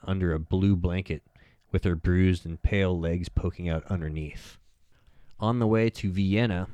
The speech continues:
Natasha found out that the manhunt for Wolfgang was in full swing. Inside, Natasha knew that since she lived, since she chose life, she knew he would have to choose death. The first time she saw her mother,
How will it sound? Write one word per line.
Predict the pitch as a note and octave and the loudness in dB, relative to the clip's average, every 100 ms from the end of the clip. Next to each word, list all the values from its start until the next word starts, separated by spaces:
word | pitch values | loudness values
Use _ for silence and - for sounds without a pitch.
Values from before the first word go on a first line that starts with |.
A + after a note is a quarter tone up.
| - | -8
Natasha | G2+ - G#2 G2+ A#2 | -6 -2 0 0 -2
found | - G#2 G2 | -2 0 2
out | G2+ G2 F2 - - - | 2 2 -2 -12 -12 -6
that | F#2 | -4
the | F2+ | -2
manhunt | F#2+ G#2+ G#2+ G2+ F#2+ | 0 0 0 0 -2
for | - | -2
Wolfgang | F2+ F2 G#2 - F2+ E2+ E2+ | 0 2 2 0 -4 -4 -2
was | F2+ E2+ | -4 -4
in | |
full | - G#2 G2+ | -2 0 0
swing. | - G#2 E2+ D2+ - - - - - - - - | 0 -2 -2 -6 -20 -20 -16 -16 -16 -20 -14 -6
Inside, | G2+ - A#2 G2 F2+ | -4 0 0 0 0
Natasha | F#2 - G#2 - F#2+ | -4 -2 -2 -2 -2
knew | G2 G2+ F2 | 0 2 2
that | E2+ E2+ - | 2 0 -4
since | - G2+ | -8 -6
she | - A2+ A2 G#2+ | -4 0 2 2
lived, | G2 G#2+ F2 E2 - - _ | 2 2 0 -4 -12 -20 _
since | - - F#2 | -14 -8 -6
she | - A2 | -2 -2
chose | - A2+ G#2 F#2+ | 0 2 2 0
life, | G#2 G2 E2 - - _ _ _ | 0 0 -2 -8 -18 _ _ _
she | - - G2+ | -10 -2 0
knew | G2 F2+ | 0 -2
he | - G2 | 0 2
would | F2 | 2
have | E2+ | 0
to | - | -4
choose | E2 - E2 | -8 -4 -4
death. | D2+ E2 - - - - _ _ _ - - _ - - - - - - - - | -2 -4 -4 -10 -12 -20 _ _ _ -20 -20 _ -20 -20 -20 -20 -20 -20 -20 -12
The | - | -6
first | - C3 B2 | 0 2 0
time | C3 B2 A#2 A2+ G#2 | -2 -2 0 -2 -6
she | F#2 G#2 | -6 -6
saw | - G2+ | -2 -2
her | G2 F2+ | -2 -4
mother, | F2+ F#2+ F2+ D#2+ | -4 -2 -2 -4